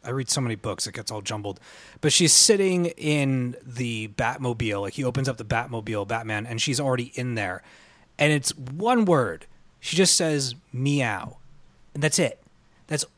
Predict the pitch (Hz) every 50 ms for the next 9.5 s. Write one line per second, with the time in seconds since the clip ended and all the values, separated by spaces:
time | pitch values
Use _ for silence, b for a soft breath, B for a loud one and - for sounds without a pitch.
0 | _ - - 185 185 190 190 190 180 175 165 151 131 117 113 117 135 147 156 170
1 | 170 165 180 - - 196 170 160 143 131 120 117 123 127 127 131 120 123 - _
2 | - 165 160 156 151 143 139 131 127 120 117 - _ _ _ _ - - - 156
3 | 156 - 131 123 113 110 107 107 107 107 101 95 92 - - _ _ _ _ _
4 | _ _ _ - 151 143 139 135 135 131 131 127 127 123 117 127 - _ _ -
5 | 143 135 139 135 - - 196 196 196 196 196 180 151 147 151 143 135 - - 170
6 | 175 185 185 185 160 185 170 160 - - 170 175 156 127 113 135 127 135 135 131
7 | - - - 156 151 147 139 143 143 135 - - 143 139 135 151 160 156 - b
8 | b b b b b b 139 139 131 131 123 117 117 117 123 127 143 143 147 147
9 | 135 127 110 - - 107 95 - -